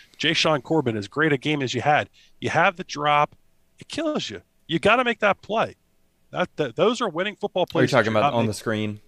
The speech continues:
Speaker 2: The
Speaker 1: No, on the, uh, he, he ran a little error route on
Speaker 2: Oh,
Speaker 1: fourth down.
Speaker 2: Corbin. You're talking about Corbin. Yeah, yeah. Sorry,
Speaker 1: Yeah,
Speaker 2: I
Speaker 1: Jay
Speaker 2: thought
Speaker 1: Sean Corbin. No, it's okay. Yeah, he,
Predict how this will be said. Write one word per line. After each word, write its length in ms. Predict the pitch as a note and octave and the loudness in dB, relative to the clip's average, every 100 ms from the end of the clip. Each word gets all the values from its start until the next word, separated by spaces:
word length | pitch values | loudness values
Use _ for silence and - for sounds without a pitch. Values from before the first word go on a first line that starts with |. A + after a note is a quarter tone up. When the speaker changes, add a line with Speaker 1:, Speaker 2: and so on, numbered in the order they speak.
| - | -6
Speaker 2:
The 460 | G#2 G2 F#2+ F#2 - _ _ | -2 -2 -2 -6 -12 _ _
Speaker 1:
No, 440 | A#2+ C#3+ F3+ F#3+ E3 | -20 -6 2 4 6
on 100 | D3 | 4
the, 260 | C#3 C3 | 0 2
uh, 260 | B2 A#2+ A2+ | 4 2 0
he, 180 | C#3 E3+ C#3+ | -4 -6 -4
he 80 | |
ran 200 | D3+ D#3 | -2 0
a 40 | C#3 | 2
little 180 | B2+ B2 | 2 2
error 280 | B2+ A#2+ A2+ | 0 0 0
route 260 | A2+ A2 - | -2 -2 -4
on 80 | A#2 | 4
Speaker 2:
Oh, 180 | C3 A#2 | 6 6
Speaker 1:
fourth 80 | |
down. 120 | D3+ B2+ | 6 4
Speaker 2:
Corbin. 160 | G2 | 4
You're 100 | G2+ | -2
talking 160 | A2+ G#2+ | -2 -2
about 120 | F#2 | -2
Corbin. 180 | F#2 E2+ F2 | -8 -16 -8
Yeah, 140 | G2 F2+ | -6 -6
yeah. 100 | F2 | -8
Sorry, 220 | - G#2+ | 2 4
Speaker 1:
Yeah, 60 | G2 | 4
Speaker 2:
I 20 | |
Speaker 1:
Jay 80 | - | 2
Speaker 2:
thought 60 | - | 2
Speaker 1:
Sean 160 | C#3 | 0
Corbin. 360 | A#2+ A2+ A2 A2+ _ | 0 -2 -2 -10 _
No, 140 | C#3+ | 0
it's 100 | C3+ | 0
okay. 200 | B3+ C#3+ - _ - - - | 0 0 -2 _ -20 -20 -4
Yeah, 160 | - A#2+ | 0 0
he, 140 | A#2 | 0